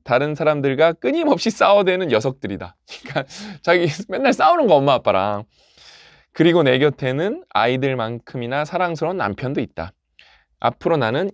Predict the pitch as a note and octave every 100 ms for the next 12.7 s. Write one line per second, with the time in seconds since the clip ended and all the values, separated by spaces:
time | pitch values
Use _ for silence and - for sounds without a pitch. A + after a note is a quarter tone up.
0 | - C3 C#3+ E3+ E3 E3+ D3 A#2+ C#3 C3
1 | B2+ E3 D#3+ C3+ D#3 G2+ _ _ _ B2
2 | B2 C#3 C#3+ G3 G3+ F#3 C#3+ B2 C#3+ C#3
3 | C3 C3 D3 D3+ C#3+ C3+ C3+ G2+ F#2+ F#2+
4 | - D2+ D2 _ _ _ _ - A#2 A#2+
5 | A#2 - A#2+ C3+ A#2 G#2+ C3 G2+ _ _
6 | _ - G#2 A2+ A#2 G#2+ G2 G#2 C#3+ C#4
7 | _ - G2 G#2 G#2+ G#2 G2 C3 C4+ _
8 | - D#3 - C#3+ G#2+ G2+ C#3+ D4 _ -
9 | G#2 A2 G#2+ G2 B2+ C#4 _ _ _ _
10 | D3 D#3 D#3 B2 G#2 G#2+ D#3+ B3 _ -
11 | G3+ G3 F3+ C3 A2+ F3 C#4+ _ _ -
12 | - G3+ F#3+ C3 B2+ D3